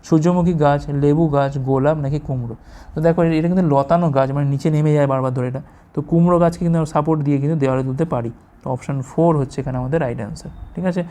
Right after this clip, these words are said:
বাকি কিন্তু কোনো ক্ষেত্রে আমাদের সাপোর্ট লাগে না। পরের প্রশ্ন, উনিশশো উনিশ সালের ভারত সরকার আইনের ভিত্তি তৈরির সুপারিশগুলোর পেছনে মূল ব্যক্তিত্ব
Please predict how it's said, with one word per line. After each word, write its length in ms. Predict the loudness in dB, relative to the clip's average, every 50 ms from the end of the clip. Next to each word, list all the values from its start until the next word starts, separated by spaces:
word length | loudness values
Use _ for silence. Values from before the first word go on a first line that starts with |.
| -12 -20 -20 -12 -2 2
বাকি 180 | 2 4 4
কিন্তু 160 | 4 4 4 2
কোনো 160 | 2 2 2
ক্ষেত্রে 180 | 2 2 0
আমাদের 160 | 0 0 0 0
সাপোর্ট 320 | 0 -2 0 0 0 0
লাগে 200 | 0 -2 -2 -4
না। 100 | -6 -8 -12 -16 -20 _ _ _ -20 -20 -20 -20 -20 _ _ -2
পরের 220 | 2 4 4 4
প্রশ্ন, 420 | 4 2 0 0 0 0 -2 -2 -2 -4 -10 -20 -20 -16 -6 0
উনিশশো 420 | 2 4 4 4 2 4 4 4
উনিশ 320 | 4 4 2 2 2 0 0 0
সালের 280 | 2 2 2 2 2 0
ভারত 340 | 0 2 2 2 2 2 -2
সরকার 400 | 0 0 0 0 2 0 0 2
আইনের 300 | 2 0 0 0 -2 0
ভিত্তি 400 | 0 -2 -4 -4 -2 -2 -2 0
তৈরির 300 | 2 2 2 2 0 0
সুপারিশগুলোর 680 | -2 -4 -4 -2 2 2 2 2 2 0 0 0 2
পেছনে 360 | 0 0 -2 -2 -2 -2 -2
মূল 380 | 0 0 2 2 2 2 2 2
ব্যক্তিত্ব 560 | 0 0 -2 -2 -4 -6 -6 -6 -4 -6